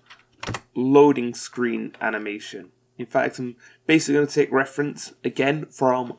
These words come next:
Persona five, just like in the, in my last tutorial video, we did the speech bubble from there, because I've been playing a lot of that recently, and we're gonna use this as a comparison base. So I've quickly just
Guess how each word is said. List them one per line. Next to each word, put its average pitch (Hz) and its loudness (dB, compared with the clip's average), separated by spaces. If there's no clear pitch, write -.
Persona 120 -8
five, 120 -4
just - -14
like 113 -6
in 110 -10
the, 110 -8
in 113 -10
my 110 -6
last 107 -6
tutorial 113 -6
video, 117 -4
we 117 -6
did 110 -4
the 110 -14
speech - -8
bubble 120 -4
from 113 -10
there, 127 -4
because - -6
I've 127 -2
been 120 0
playing 120 -2
a 107 -6
lot 107 -2
of 107 -6
that 113 0
recently, 120 -4
and 139 4
we're 151 2
gonna 151 2
use 131 -2
this - -10
as - -12
a - -16
comparison 110 -10
base. 95 -6
So - -16
I've - -18
quickly 143 -4
just 113 -10